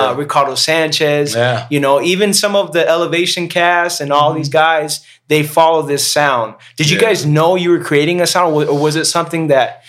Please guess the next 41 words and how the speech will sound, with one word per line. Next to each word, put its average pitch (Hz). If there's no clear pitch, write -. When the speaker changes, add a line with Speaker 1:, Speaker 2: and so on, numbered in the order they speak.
Speaker 2:
Well, 214
we 190
did. 147
We 170
were 160
intentional 127
about 113
the -
sound 117
we 107
created 117
in 110
that 104
we 113
wanted 107
it 104
to 101
be 98
multi-ethnic 95
and 101
we 101
wanted 101
to 98
be, 95
we 110
wanted 107
it 101
to 101
be 95
multi-generational. 92
Speaker 1:
Mm-hmm. 120
Speaker 2:
And 104
we 113
didn't 120
want 110
it 104
to 98
be, 101
um, 95
boxed -
in, 92